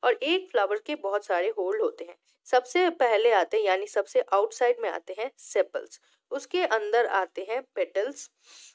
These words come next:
और उसके अंदर क्या आते हैं? उनके अंदर आते हैं gynoecium यानी कि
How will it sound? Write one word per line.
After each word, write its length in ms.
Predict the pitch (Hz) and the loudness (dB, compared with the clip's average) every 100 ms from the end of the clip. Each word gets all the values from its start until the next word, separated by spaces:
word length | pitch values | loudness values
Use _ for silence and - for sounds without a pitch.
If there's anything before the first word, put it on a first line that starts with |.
| _ - | _ 0
और 120 | 247 | 2
उसके 360 | 262 277 - 381 | 2 0 0 2
अंदर 380 | 220 214 240 | 2 2 2
क्या 300 | 254 - 233 | 2 2 4
आते 220 | 226 - 233 | 4 2 -2
हैं? 80 | 277 | -2
उनके 380 | - - 240 | -6 -12 -6
अंदर 340 | 196 202 185 185 | -4 -2 0 0
आते 300 | 160 - 190 | 0 -6 -12
हैं 120 | 202 | -10
gynoecium 720 | 175 165 170 196 240 - 202 214 | -4 -2 -2 -4 -6 -4 -4 -4
यानी 300 | 196 175 175 | -4 -4 -6
कि 240 | 175 247 | -10 -12